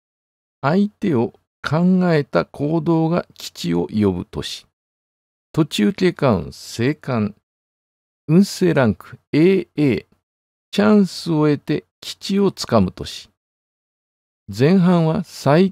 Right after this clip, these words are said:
高の吉運で、チャンスを得て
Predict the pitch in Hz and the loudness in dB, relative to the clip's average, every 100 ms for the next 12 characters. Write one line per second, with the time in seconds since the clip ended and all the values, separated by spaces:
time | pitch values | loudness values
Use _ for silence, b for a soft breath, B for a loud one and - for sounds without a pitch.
0 | - - 175 170 156 - - 131 131 127 | -4 -4 0 0 -2 -4 -8 -4 -2 -2
1 | 120 170 _ _ _ _ _ - 185 208 | -4 -8 _ _ _ _ _ -2 2 4
2 | 180 - 135 123 117 - - | 2 0 -2 0 0 -4 -8